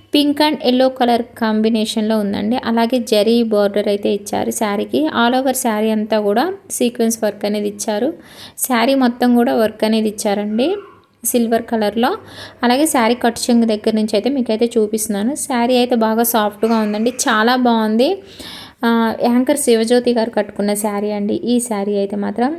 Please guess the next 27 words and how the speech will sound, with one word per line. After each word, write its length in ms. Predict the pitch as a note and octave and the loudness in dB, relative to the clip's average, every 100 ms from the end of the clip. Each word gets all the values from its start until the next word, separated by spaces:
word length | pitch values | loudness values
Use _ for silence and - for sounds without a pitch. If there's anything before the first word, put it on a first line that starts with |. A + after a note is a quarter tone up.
| D4+ | -2
ప్రజెంట్ 400 | A#3 A3 A#3+ C4 | 0 2 2 2
అయితే 200 | A#3+ A#3+ - | 2 0 0
ఈ 100 | C4 B3+ | 0 0
శారీ 280 | B3+ A3 G#3 | 0 0 0
అయితే 200 | G#3 B3+ | -2 0
out 200 | G#3+ G#3+ | 0 0
of 80 | G#3+ | -2
stock 280 | - G#3+ G3+ | -2 -2 -2
ఉందండి. 340 | G3 G3 A3 D#4 - - - - - | -4 -2 -2 -2 -8 -20 -20 -20 -2
చూపి-, 420 | C#4+ C#4+ D4+ C4 A#3+ | 0 2 2 2 4
ఏ 80 | C4 | 4
శారీ 340 | C#4 C#4+ C#4 C#4+ | 2 2 4 2
స్టాక్ 400 | - A#3+ A#3 A#3+ | 2 2 2 4
ఉందో, 240 | A#3 A#3 A#3+ - | 4 4 2 2
ఏ 120 | A3+ | 2
శారీ 280 | A#3 B3 B3 | 4 2 4
out 240 | A#3+ G#3 A3 | 2 2 0
of 80 | A3+ | 0
స్టాక్‌లో 320 | - A#3 A3 G#3+ | 0 0 0 0
ఉందో 160 | G#3+ A#3 | 2 2
మీకు 220 | A3+ G#3 | 2 2
క్లియర్గా 420 | A3 A3 A3+ A#3+ | 2 4 4 4
నేను 220 | A#3 G#3+ A3 | 4 2 0
చెప్తున్నానండి. 760 | G3+ - G#3+ G#3 G3+ G#3 B3+ F#4+ - - - - | 0 0 0 0 0 2 2 2 -2 -18 -16 0
డిస్క్రిప్షన్లో 680 | A#3+ B3 C4+ C4+ - C4 C4+ C4 | 2 2 0 0 2 2 4 4
లింక్, 300 | A#3 A3+ | 4 2
ఆ, 100 | A#3 | 0